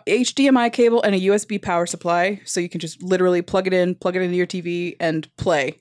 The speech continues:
It just is loaded with all the games. I don't know. It's really cool. It will release on October twenty-fifth, twenty nineteen, and there's no price point yet.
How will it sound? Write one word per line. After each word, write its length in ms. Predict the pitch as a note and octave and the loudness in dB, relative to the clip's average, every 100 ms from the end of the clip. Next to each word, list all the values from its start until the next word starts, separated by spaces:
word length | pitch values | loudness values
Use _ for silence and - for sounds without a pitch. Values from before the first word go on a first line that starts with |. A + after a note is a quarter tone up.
| - | -4
It 120 | E3+ | -4
just 200 | E3+ E3+ | -4 -6
is 120 | D#3 | -8
loaded 260 | D#3+ F#3 G3 | -2 0 0
with 100 | G3 | 0
all 120 | G3 | 2
the 80 | F#3 | 0
games. 580 | F#3 F3 F3+ F3 - - _ _ _ _ _ _ _ _ _ - | 0 0 0 -4 -8 -10 _ _ _ _ _ _ _ _ _ -6
I 100 | D3+ | -4
don't 100 | C3+ | -4
know. 120 | D3+ | -6
It's 120 | - | -6
really 140 | D3+ D3 | -6 -2
cool. 220 | D3 C3+ - - - - - | -2 -4 -10 -20 -20 -10 -2
It 100 | F#3+ | 0
will 180 | F#3 | 0
release 360 | F3+ G3 A#3+ A3+ | 0 0 0 0
on 220 | - F#3 | 0 0
October 300 | F3+ - A#3+ | 0 -4 -4
twenty-fifth, 420 | A#3+ A#3 A3 A#3 - | -2 -2 0 -2 -4
twenty 220 | G#3 G3 | -4 -2
nineteen, 460 | F#3 - G#3+ G#3 | -2 -4 -2 -2
and 180 | F#3 F3+ | 0 0
there's 160 | E3+ F3 | 0 0
no 300 | E3 E3 D#3 | 0 0 -2
price 260 | - D#3 | -4 -4
point 220 | - D#3 D#3+ | -2 -4 -4
yet. 180 | D#3 | -8